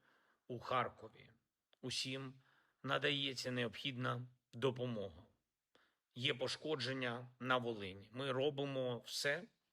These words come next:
щоб Україна отримала якнайбільше засобів для збиття дронів, для збиття ракет. Наближаємо домовленість. І це буде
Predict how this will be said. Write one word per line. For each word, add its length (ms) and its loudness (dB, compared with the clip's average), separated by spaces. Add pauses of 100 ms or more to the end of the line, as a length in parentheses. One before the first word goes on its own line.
(1080)
щоб 560 0
Україна 640 0 (200)
отримала 680 -2 (300)
якнайбільше 720 2
засобів 560 0
для 200 4
збиття 600 0 (280)
дронів, 600 -2 (380)
для 180 0
збиття 600 0 (200)
ракет. 600 0 (640)
Наближаємо 680 4
домовленість. 840 0 (460)
І 60 -20
це 200 6
буде 420 0